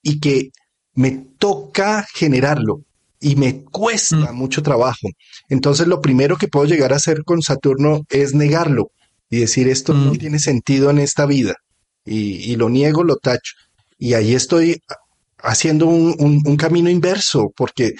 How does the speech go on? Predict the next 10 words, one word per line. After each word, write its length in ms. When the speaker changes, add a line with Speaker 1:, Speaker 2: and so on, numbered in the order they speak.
Speaker 1:
si 280
yo 560
utilizo 640
donde 180
está 180
Saturno 560
y 220
lo 240
genero, 800
eh, 420